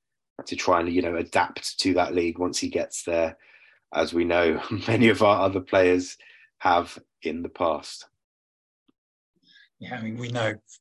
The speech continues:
Speaker 2: clubs across Europe, once, when players hit twenty-six, twenty-seven, there's a huge question mark against them about whether they can make the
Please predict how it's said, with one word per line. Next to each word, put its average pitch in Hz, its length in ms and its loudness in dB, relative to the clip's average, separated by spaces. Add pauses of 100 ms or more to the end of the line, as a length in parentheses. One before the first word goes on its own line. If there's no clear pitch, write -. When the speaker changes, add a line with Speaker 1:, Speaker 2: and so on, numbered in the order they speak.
(140)
Speaker 2:
clubs - 340 -4
across - 400 2
Europe, 113 460 -4
once, 113 280 -4 (140)
when 151 240 4
players 131 380 4
hit - 180 -4
twenty-six, 131 560 0
twenty-seven, 117 480 -2
there's 117 180 -2
a - 200 -6
huge 123 220 -4
question - 480 -4
mark 110 340 -2
against 113 460 -2
them 110 180 -2
about 107 280 -6
whether 110 180 -6
they 110 140 -6
can - 180 -12
make 107 220 -10
the - 100 -12